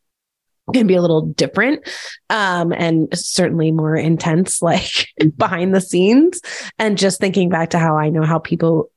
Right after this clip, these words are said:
<laughs> who are queer were treated within the church. And it's interesting. I have a cousin as well, who was the first in our family to come out. And,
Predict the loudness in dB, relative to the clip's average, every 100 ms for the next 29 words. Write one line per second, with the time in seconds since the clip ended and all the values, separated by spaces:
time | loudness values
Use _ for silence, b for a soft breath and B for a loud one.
0 | -10 -10 -6 0 0 0 0 2 4 2
1 | 0 0 2 2 2 0 -2 0 0 2
2 | 0 0 0 0 0 0 0 0 -2 -6
3 | B B -4 -2 0 0 2 0 2 2
4 | 4 4 2 2 -2 0 -2 0 0 0
5 | 0 0 2 2 0 -2 -2 0 0 0
6 | 0 -2